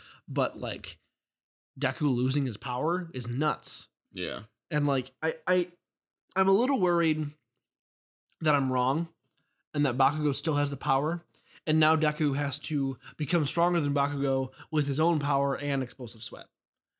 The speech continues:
Speaker 1: 'Cause realistically, how the fuck are you ever going to do that?
Speaker 2: I don't think you can, 'cause, you know,
Speaker 1: <laughs> He has
Speaker 2: Deku
Speaker 1: your power.
Speaker 2: has one, they have the same power, but then also,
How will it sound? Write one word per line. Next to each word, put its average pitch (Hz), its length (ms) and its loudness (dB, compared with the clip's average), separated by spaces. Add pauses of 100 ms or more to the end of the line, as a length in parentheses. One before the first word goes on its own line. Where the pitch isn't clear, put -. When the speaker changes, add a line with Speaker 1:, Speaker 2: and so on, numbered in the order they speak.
(200)
Speaker 1:
'Cause 151 120 -4
realistically, 196 760 0
how 208 100 2
the 131 100 -2
fuck 117 320 -12
are 117 40 -12
you 120 240 -6
ever 127 280 -8
going 110 260 -12
to 120 80 -20
do 110 180 -16
that? - 240 -20 (420)
Speaker 2:
I 92 140 -6
don't 98 200 -6
think 101 200 -6
you 101 40 -10
can, 117 360 -2
'cause, 101 520 -2
you 190 140 -2
know, 170 100 -8
Speaker 1:
<laughs> 160 220 -8
He 185 160 2
has 175 240 4
Speaker 2:
Deku - 20 2
Speaker 1:
your 175 120 2
power. 110 360 -4
Speaker 2:
has 107 260 -6
one, 101 240 -4 (440)
they 123 180 2
have 143 160 4
the 135 100 0
same 143 280 0
power, 120 260 4
but 113 100 -4
then 120 160 2
also, 117 600 0